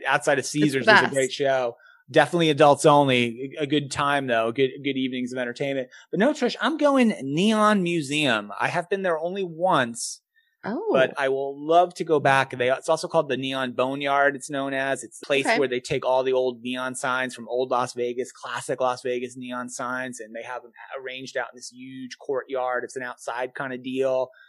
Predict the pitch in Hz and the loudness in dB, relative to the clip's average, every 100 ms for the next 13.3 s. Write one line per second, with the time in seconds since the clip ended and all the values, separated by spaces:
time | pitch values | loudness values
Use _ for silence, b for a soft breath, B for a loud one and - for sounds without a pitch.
0 | b _ - 151 143 139 139 135 127 131 | b _ -6 -4 -4 -6 -2 -2 2 2
1 | 123 135 127 123 131 120 127 127 127 131 | 2 -4 -6 -6 -8 -6 -4 -2 -4 -6
2 | 117 113 117 120 127 120 110 117 120 123 | -6 -4 -2 0 0 -2 -8 -2 -2 -2
3 | 117 _ 120 123 - 120 107 110 123 190 | -10 _ -2 -2 -4 -10 -8 -10 -6 -6
4 | - 110 170 135 123 127 127 - 127 123 | -6 -6 -10 -8 -2 0 0 -2 -4 -2
5 | - 127 120 120 123 110 110 120 120 120 | -2 -2 -2 -4 -8 -10 -8 -8 -8 -10
6 | 127 113 123 120 113 110 117 117 110 113 | -10 -8 -6 -6 -8 -12 -12 -12 -10 -10
7 | - 127 123 - 123 123 - 120 110 b | -10 -14 -14 -16 -16 -16 -8 -8 -8 b
8 | b b b - 185 190 185 147 139 135 | b b b -6 2 2 4 2 4 4
9 | 131 127 123 135 123 117 117 117 113 113 | 4 2 2 0 -4 -4 -6 -6 -6 -6
10 | 110 117 113 113 - - 127 - 143 135 | -10 -10 -12 -12 -14 -12 -10 -2 0 0
11 | - 135 127 123 127 127 120 117 131 127 | -2 0 0 0 -2 -2 -2 -6 -6 -6
12 | 123 123 120 120 131 110 110 120 120 117 | -2 0 -2 -4 -8 -8 -4 -6 -6 -12
13 | - 127 139 | -6 -2 -2